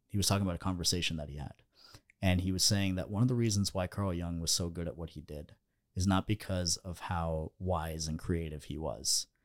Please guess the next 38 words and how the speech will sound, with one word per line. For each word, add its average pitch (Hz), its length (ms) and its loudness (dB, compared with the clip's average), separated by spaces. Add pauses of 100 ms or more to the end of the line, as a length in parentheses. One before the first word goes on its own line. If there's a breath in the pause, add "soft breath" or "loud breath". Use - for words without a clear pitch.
(340)
but 95 200 6
it 98 40 2
was 98 140 2
because 98 480 0
that 92 260 -2 (120)
when 110 240 8
he 127 140 6
was 127 140 6
sitting 110 240 2
across 95 340 -2
from 90 140 -2
one 87 120 -2
of 90 80 -6
his 92 140 -4
patients, - 720 -2 (560)
there 95 80 4
was 90 140 6
this 95 120 4
twinkle 135 400 4
in 113 60 4
his 98 180 2
eye 87 240 0
that 85 180 -8
reminded 98 480 -2
you 78 280 -4
that 87 200 -6
he 180 220 6
knew 85 340 2 (440)
that 87 120 0
no 92 100 6
matter 95 260 6
how 160 340 10
much 147 260 8
he 117 100 0
achieved 87 340 -4
in 80 60 -6
his 80 140 -2
life, 73 400 -8